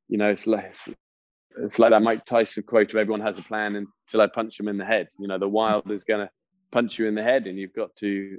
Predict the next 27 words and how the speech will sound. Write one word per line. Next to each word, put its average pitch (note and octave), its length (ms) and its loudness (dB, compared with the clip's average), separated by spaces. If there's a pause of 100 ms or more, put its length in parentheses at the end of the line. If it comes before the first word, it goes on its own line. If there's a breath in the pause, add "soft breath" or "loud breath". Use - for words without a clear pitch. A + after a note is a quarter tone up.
improvise G#2 680 2
and G2 80 -2
adapt A2+ 480 0
and, A2 140 -4
and G2+ 200 -10
find A2 220 0
a A2 60 2
way A2 160 4
to A2+ 260 -6
overcome. G2+ 540 -6
So A2+ 260 6 (760)
um, B2 380 0 (680)
I B2+ 80 -2
think B2+ 280 0
that A#2+ 140 -16
Danny, C3+ 260 2
that C3 220 2
was A#2 120 -8
definitely B2 380 -6
one A#2+ 300 -4
where A#2 160 -4
we A2+ 120 -4
had A2 260 -10
to A2 340 0 (500)
react A2 480 4
pretty G#2+ 300 -4
fast, A2+ 540 -2